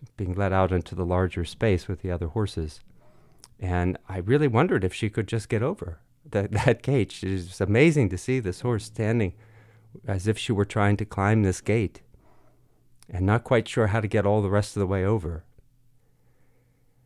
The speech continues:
Now, she herself is not sick, but her friend Rio is, and that's why she's in the barn.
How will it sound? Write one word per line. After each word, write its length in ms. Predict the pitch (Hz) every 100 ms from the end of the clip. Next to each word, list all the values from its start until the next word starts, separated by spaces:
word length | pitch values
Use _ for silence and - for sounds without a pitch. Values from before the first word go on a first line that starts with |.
| _ _ _
Now, 120 | 107
she 180 | 107 190
herself 380 | 170 151 139 123
is 120 | 107
not 220 | 127 117
sick, 240 | - 80 -
but 140 | 92
her 120 | 104
friend 320 | - 127 113
Rio 380 | 113 113 85 80
is, 500 | - 95 76 82 - _ _ - _ _ _ _ -
and 160 | 95 95
that's 220 | 107 -
why 160 | 90
she's 280 | 85 - 78
in 140 | 87 78
the 80 |
barn. 480 | 76 98 82 71 80